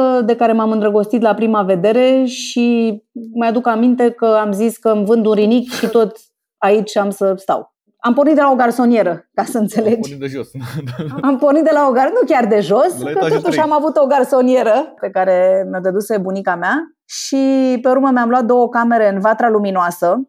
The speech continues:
Speaker 1: de asemenea o zonă pe care o iubeam pentru că eu acolo am făcut școala generală, am făcut la liceul sportiv la Racoviță și când eram în, în școală, tot ce-mi doream era să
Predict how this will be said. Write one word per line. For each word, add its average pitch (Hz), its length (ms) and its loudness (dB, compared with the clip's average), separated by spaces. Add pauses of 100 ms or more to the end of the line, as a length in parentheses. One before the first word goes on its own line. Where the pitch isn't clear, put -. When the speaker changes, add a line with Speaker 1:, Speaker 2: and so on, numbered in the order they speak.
(160)
Speaker 1:
de 208 140 0
asemenea 202 400 0
o 190 40 2
zonă 208 240 -2
pe 208 120 -2
care 196 220 2
o 185 140 2
iubeam 185 320 0
pentru 202 240 -4
că 196 100 -2
eu 196 120 2
acolo 196 260 2
am 185 100 0
făcut 185 420 -2
școala 185 320 2
generală, 180 720 0 (460)
am 196 120 -12
făcut 190 220 0
la 190 60 4
liceul 180 300 0
sportiv 175 400 -2
la 160 120 0
Racoviță 185 600 -2 (120)
și 190 600 0 (160)
când 185 180 -2
eram 190 240 2
în, 185 180 -2 (380)
în 180 60 -10
școală, 214 400 0
tot 208 180 -2
ce-mi 208 180 -4
doream 208 280 0
era 202 180 2
să 196 380 0